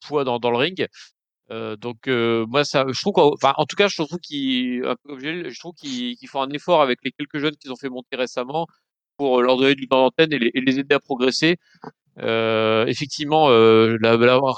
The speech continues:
comparaison avec Matt Capnos me semble très bonne parce que Matt Capnos, c'est exactement pareil, hein. C'est un gars qui,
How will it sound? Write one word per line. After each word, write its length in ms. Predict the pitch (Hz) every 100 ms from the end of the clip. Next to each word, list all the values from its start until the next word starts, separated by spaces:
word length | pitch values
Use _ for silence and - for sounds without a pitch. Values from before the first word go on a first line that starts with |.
| 135 -
comparaison 300 | - 131 139
avec 100 | 131
Matt 140 | 127
Capnos 280 | - - 156 -
me 60 |
semble 160 | 123 113
très 160 | - 135
bonne 180 | 147 160
parce 180 | 123
que 420 | - 117 107 104 101
Matt 140 | 107
Capnos, 240 | - 104 147
c'est 160 | - 101
exactement 360 | 98 127 139
pareil, 280 | - 107 131
hein. 40 | 131
C'est 140 | 107
un 40 | 101
gars 160 | 135
qui, 340 | 139 131 107